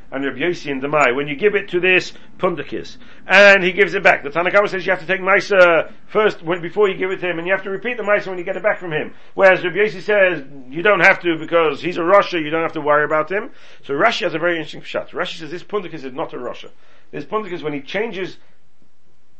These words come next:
the produce for, for his produce, he eats that produce, and he changes it for his,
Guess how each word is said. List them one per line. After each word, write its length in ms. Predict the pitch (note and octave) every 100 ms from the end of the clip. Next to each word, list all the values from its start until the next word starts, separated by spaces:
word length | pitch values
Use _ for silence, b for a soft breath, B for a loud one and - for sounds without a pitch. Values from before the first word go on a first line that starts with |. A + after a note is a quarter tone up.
| -
the 120 | - D3+
produce 520 | F3+ G#3+ E3+ C#3 - b b - - - D3
for, 220 | D#3 -
for 180 | - D#3
his 180 | F#3+ -
produce, 360 | D3+ B2+ D3
he 80 | E3+
eats 240 | G#3+ G#3
that 160 | G#3 F3
produce, 380 | F3+ C3+ A#2 - b b
and 100 | D3+
he 80 |
changes 320 | C#3+ F#3 G#3 D#3+
it 120 | E3+
for 100 | E3
his, 320 | F3 G3+ -